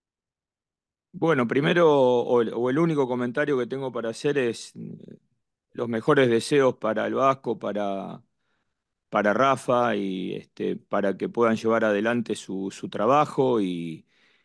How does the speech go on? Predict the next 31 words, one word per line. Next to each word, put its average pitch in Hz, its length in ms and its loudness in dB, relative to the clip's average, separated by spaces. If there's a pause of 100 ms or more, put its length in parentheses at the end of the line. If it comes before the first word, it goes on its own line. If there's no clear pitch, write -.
(160)
y 98 120 -4
para 104 280 0
que 110 100 -2
lo 117 120 6
hagan 120 260 4
de, 98 420 0
de 104 120 -2
la 101 100 -2
mejor 101 300 -2
manera. 110 520 -2 (120)
Eh, 95 640 -8
así 95 260 -10
que, 104 260 0
mm, - 520 -12
este, - 640 -10 (340)
lo 120 140 0
más 127 200 0
importante 120 560 0
es 110 120 -6
eso, 107 280 -4
¿no? 127 300 -4
Desearles 110 560 -4
éxito 127 440 -4
en 110 60 -4
su 110 140 -10
trabajo, 139 480 2
son 113 200 -6
gente 113 320 -2
de 107 100 2
mucha 110 260 -2
experiencia. 139 800 0